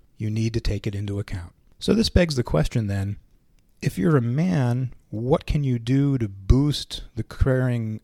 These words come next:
openness, and dedicated portions of your overall code score?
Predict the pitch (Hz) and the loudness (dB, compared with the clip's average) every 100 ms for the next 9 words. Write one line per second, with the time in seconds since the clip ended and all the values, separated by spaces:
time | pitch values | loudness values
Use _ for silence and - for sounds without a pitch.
0 | - 120 110 107 101 101 - 110 98 131 | -4 -4 -2 -4 -4 -6 -8 -10 -6 -4
1 | 156 - 107 95 92 151 170 - 117 107 | -4 -6 -6 -6 -2 0 0 -2 -4 -4
2 | 98 101 101 101 95 92 - - 98 - | -6 -4 -6 -6 -6 -8 -4 -2 -2 -4
3 | - 90 - 98 | -8 -10 -12 -16